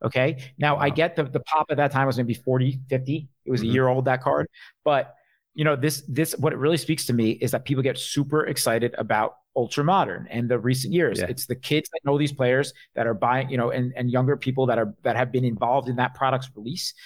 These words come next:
Speaker 1: So they were breaking, like me, even, like, you were getting in when those cards were break-, were breaking. That's when you started getting back into the game. Uh, they are, they're younger,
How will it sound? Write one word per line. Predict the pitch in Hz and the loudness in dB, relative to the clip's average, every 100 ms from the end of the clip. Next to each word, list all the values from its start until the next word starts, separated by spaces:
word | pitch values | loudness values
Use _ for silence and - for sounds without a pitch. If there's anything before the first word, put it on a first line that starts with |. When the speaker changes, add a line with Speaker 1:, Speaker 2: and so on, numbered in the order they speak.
| - | -18
Speaker 1:
So | - | -4
they | 113 | -2
were | 107 | 0
breaking, | 127 135 131 | 0 -2 -2
like | 156 170 | -2 0
me, | 180 | 0
even, | 107 95 98 | 0 -4 -8
like, | 101 | -10
you | 120 | -6
were | 117 | -6
getting | 110 135 131 | 0 0 2
in | 131 131 | 4 4
when | 123 | 4
those | 131 127 | 2 2
cards | 139 127 | 0 0
were | 123 | -2
break-, | 117 123 - - | -2 -2 -2 -8
were | 120 | -4
breaking. | 117 143 143 | 0 0 0
That's | 117 - | -2 -2
when | 104 | -10
you | |
started | - 120 110 | -4 -2 -2
getting | 107 | -4
back | 101 104 | -6 -10
into | _ _ | _ _
the | |
game. | - 151 156 147 - - - - | -6 -4 -2 -4 -6 -16 -10 -4
Uh, | 110 104 101 98 | -2 -2 -4 -2
they | 117 | 0
are, | 107 98 98 | 0 -2 -4
they're | 98 | -4
younger, | 104 170 165 165 160 | 0 0 0 2 0